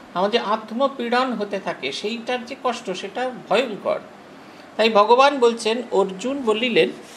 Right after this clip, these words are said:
যে, "চিত্তের দীনতা দোষে আমার শৌর্য তেজাদি স্বভাব অভিভূত হয়েছে।" কি সুন্দর কথা, "কার্পণ্য দোষ, আহ, কার্পণ্য দোষ উপহত স্বভাব।" এই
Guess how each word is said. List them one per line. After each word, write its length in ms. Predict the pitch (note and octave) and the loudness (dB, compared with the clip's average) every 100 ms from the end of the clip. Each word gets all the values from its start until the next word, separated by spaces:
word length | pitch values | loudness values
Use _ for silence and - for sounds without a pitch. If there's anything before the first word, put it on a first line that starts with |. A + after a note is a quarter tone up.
| - - | -20 -2
যে, 80 | G3+ | -2
"চিত্তের 680 | G#3 B3 - - C#4 D4 A#3+ | 0 -6 -8 2 6 6 2
দীনতা 400 | A#3 A#3+ A#3+ B3 | 0 2 4 4
দোষে 420 | A3 F#3+ B2 A#2 - | 4 2 0 -2 2
আমার 360 | E3 F#3+ G#3+ B3+ - | 2 6 2 2 -6
শৌর্য 600 | - F3+ G3+ G#3 - B3 | -2 2 2 0 0 0
তেজাদি 520 | A#3+ F#3 F3 F#3 G#3+ | 4 2 4 4 2
স্বভাব 480 | B3 F3 D#3 G3 A3 B3+ - - | -4 -2 0 4 4 2 -8 -6
অভিভূত 460 | D#3+ G3+ F#3 F3 | -6 -6 -8 -4
হয়েছে।" 480 | D#3+ A#2+ A2 - F2 - - - - | -2 -2 -4 -12 -14 -16 -20 -20 -16
কি 100 | B3+ | -12
সুন্দর 380 | A#3 G#3+ G#3 G#3+ G#3 | -8 -6 -2 -4 -2
কথা, 340 | E3 - A#3 B3+ | -4 -2 -4 0
"কার্পণ্য 640 | F#3+ F3 - G#3 A#3 A#3+ A3 | 0 0 0 0 0 -4 -2
দোষ, 360 | F#3 F3 - | -2 -4 -2
আহ, 120 | A#3+ E4+ - - - - - - D#3 E3 - - - | -4 -4 -18 -20 -20 -20 -20 -16 -8 -6 -8 -16 4
কার্পণ্য 600 | F#3+ G3+ B3 B3 B3+ B3 | 6 6 4 4 4 0
দোষ 380 | F#3+ G3 F#3+ A#3+ C4+ C4+ - F3 | 0 0 0 0 0 -2 -8 -8
উপহত 540 | E3 F#3+ F#3+ A#3 C4 | 0 0 2 2 2
স্বভাব।" 720 | C4 F3 D3 D#3 D3+ E3 D3+ - - - - - - | 2 -2 0 2 4 4 2 -2 -12 -20 -20 -20 0
এই 200 | F#3+ | 0